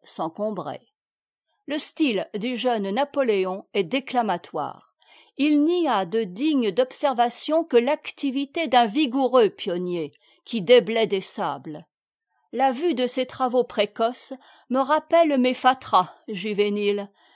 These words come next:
mes essais historiques, mon manuscrit des Natchez de quatre mille pages in-folio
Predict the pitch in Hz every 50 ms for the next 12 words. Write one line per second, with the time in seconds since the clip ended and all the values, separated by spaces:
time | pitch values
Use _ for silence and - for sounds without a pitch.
0 | _ - - 180 196 208 185 220 214 208 - - 226 220 208 202 220 214 - -
1 | - 247 233 180 214 180 190 _ - - _ _ - - - 233 247 262 262 277
2 | 277 277 302 320 320 - - - - 277 269 269 247 208 240 240 240 247 262 254
3 | - - 226 202 196 202 208 214 - - _ _ _ _ - - 208 208 - 262
4 | 240 240 - - 240 233 233 247 247 233 - - 247 240 240 247 - 254 240 240
5 | - - 262 254 254 262 277 294 330 349